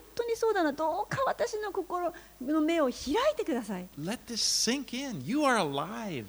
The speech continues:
Speaker 1: あなたは今、よみがえられて生きておられるんです。どうか分からせてください。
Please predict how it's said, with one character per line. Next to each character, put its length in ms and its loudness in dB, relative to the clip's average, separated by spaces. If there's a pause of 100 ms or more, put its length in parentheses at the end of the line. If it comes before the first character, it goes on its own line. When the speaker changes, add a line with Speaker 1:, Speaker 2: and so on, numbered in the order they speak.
(120)
Speaker 1:
あ 160 4
な 100 0 (120)
た 120 6
は 140 6
今、 140 4 (680)
よ 160 10
み 60 6
が 100 2 (180)
え 40 2
ら 100 4
れ 80 4
て 140 0
生 80 4
き 120 -10
て 120 8
お 80 6
ら 100 6
れ 80 2
る 60 4
ん 40 0
で 80 0
す。 120 -10 (120)
ど 80 8 (200)
う 40 -4
か 240 0 (100)
分 100 -2
か 100 2
ら 100 4
せ 60 -8
て 60 -12
く 100 -4
だ 80 -8
さ 140 -18
い。 40 -20